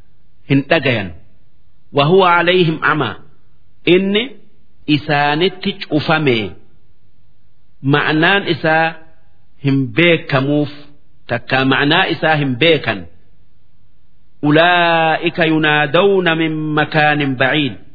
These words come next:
Jarri sun akka nama fago'oo itti lallabanii kan waan je'aniin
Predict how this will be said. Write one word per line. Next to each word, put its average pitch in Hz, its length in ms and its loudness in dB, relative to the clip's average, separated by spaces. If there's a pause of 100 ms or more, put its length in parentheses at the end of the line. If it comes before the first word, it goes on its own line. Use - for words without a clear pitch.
(500)
Jarri 190 360 2
sun 123 280 0 (1200)
akka 185 480 0
nama 202 300 4 (360)
fago'oo 151 1040 2 (180)
itti 151 360 0
lallabanii 156 720 2 (440)
kan 160 260 2 (680)
waan 180 460 4 (120)
je'aniin 175 640 4